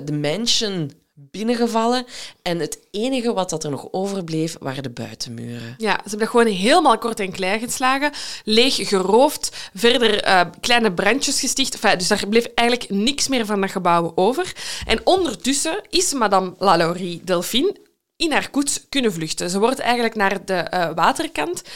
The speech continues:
Speaker 2: gebracht. Ehm, en daar stapt ze op een schip. Dat, ik bedoel, als we het nog even twijfelden over het geld dat ze had, ze had veel geld, hè. Dus, eh, met die koets rijden ze. Wacht, ik heb het hier opgeschreven. Hmm, ja, ze rijden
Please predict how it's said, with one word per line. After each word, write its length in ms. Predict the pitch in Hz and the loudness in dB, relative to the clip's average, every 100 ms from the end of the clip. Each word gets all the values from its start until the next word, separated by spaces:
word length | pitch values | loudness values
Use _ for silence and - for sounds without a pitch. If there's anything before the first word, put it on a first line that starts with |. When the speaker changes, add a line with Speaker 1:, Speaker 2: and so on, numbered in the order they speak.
| - - | -14 -12
Speaker 2:
gebracht. 640 | - 233 208 294 - - - - - - _ | -6 -2 -2 -4 -6 -10 -10 -12 -14 -18 _
Ehm, 300 | - 226 226 220 | 2 4 4 2
en 200 | 214 196 | 0 4
daar 300 | 220 285 - | 4 4 0
stapt 320 | - 294 - | -4 -4 -4
ze 80 | - | -4
op 160 | 233 | -2
een 140 | 214 190 | -4 -4
schip. 480 | 190 - - - - | -4 -4 -2 -4 -4
Dat, 180 | 196 185 | -4 -2
ik 140 | 185 | -4
bedoel, 280 | 175 180 170 107 - _ - - | -4 -4 -4 -8 -20 _ -20 -10
als 160 | - 202 | -4 -2
we 60 | 202 | -2
het 120 | - | 0
nog 140 | 208 - | -2 -2
even 300 | 220 226 - | -4 -4 0
twijfelden 380 | 202 220 214 | 0 0 0
over 180 | 196 190 | 0 0
het 140 | 180 - | -2 -2
geld 200 | 202 233 | -2 0
dat 120 | 233 | -4
ze 80 | 180 | -2
had, 240 | 190 233 - | -4 -4 -4
ze 80 | |
had 220 | 185 202 - | -2 -2 -2
veel 240 | 185 170 | -2 -2
geld, 280 | 160 160 175 | -4 -6 -4
hè. 120 | 233 | -4
Dus, 200 | 220 202 | -2 -2
eh, 160 | 202 - | -2 0
met 200 | 233 262 | 0 0
die 120 | 247 | 0
koets 280 | 294 302 - | 0 2 0
rijden 400 | 202 196 262 302 | 0 2 2 2
ze. 200 | 277 277 - | 2 0 0
Wacht, 200 | 170 - | -8 -10
ik 120 | 214 | -12
heb 60 | 180 | -10
het 100 | - | -8
hier 80 | |
opgeschreven. 560 | 208 - - 220 214 220 - - - - - - - - - - - - _ _ _ | -6 -6 -6 -6 -6 -8 -10 -10 -10 -10 -12 -14 -14 -16 -20 -20 -20 -20 _ _ _
Hmm, 640 | 240 240 226 214 196 180 180 | -6 -2 0 2 2 0 -2
ja, 220 | - - | 0 0
ze 140 | 214 202 | 2 2
rijden 360 | 247 277 285 | 4 4 4